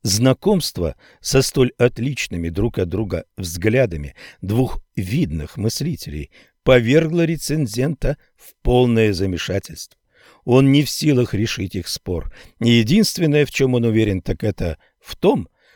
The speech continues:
что из труда профессора Коуски он вынес обширное познание о всех обстоятельствах, приведших к появлению на свет ученого со столь любопытной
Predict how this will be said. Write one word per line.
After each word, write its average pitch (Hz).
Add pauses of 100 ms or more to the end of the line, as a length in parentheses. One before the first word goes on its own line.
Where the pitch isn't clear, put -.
(120)
что -
из -
труда 151
профессора 127
Коуски 139
он 123
вынес 117
обширное 95
познание 120 (320)
о 190
всех -
обстоятельствах, 98 (320)
приведших 190
к -
появлению 160
на 131
свет 139
ученого 110 (240)
со -
столь - (100)
любопытной 139